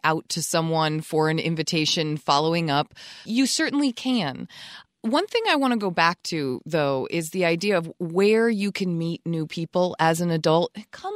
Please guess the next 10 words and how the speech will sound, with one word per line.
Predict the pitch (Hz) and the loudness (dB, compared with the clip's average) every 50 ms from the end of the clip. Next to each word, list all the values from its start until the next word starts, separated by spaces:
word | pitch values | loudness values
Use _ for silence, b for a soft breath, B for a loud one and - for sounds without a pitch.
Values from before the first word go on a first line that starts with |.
| 403 - | -4 -2
on, | 339 359 392 415 415 359 285 | -2 -2 0 -2 -2 0 0
you | 277 302 311 | 0 0 0
didn't | 247 247 339 370 427 440 - - | 0 -2 -2 -4 -4 -6 -6 -4
actually | - 277 285 294 - - - 320 302 285 262 | -4 -4 -2 -2 -4 -4 -4 -4 -6 -6 -6
talk | - 240 233 247 247 - | -6 -4 -4 -4 -4 -4
about | 254 226 196 175 165 151 151 | -4 -2 0 0 0 2 0
it. | 147 143 - | -2 -2 -2
Like, | - 214 214 190 | -2 -4 -4 -2
there | 196 269 285 277 - | 0 0 0 2 2
are | 277 285 302 302 294 285 | 2 4 4 2 2 0